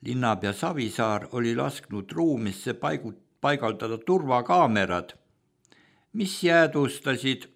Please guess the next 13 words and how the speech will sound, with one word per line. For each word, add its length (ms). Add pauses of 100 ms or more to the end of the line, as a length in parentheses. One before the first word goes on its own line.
(100)
öösel 760 (460)
linnavalitsusse 1080
tunginud 760
kahe 420 (340)
tutimütsiga 1080
kapo 480
töötaja 600
tegevuse. 840 (1500)
Vaid 300
kartellimeedia 1200
mahavaikimise 1160
vandenõu 680
tõttu, 540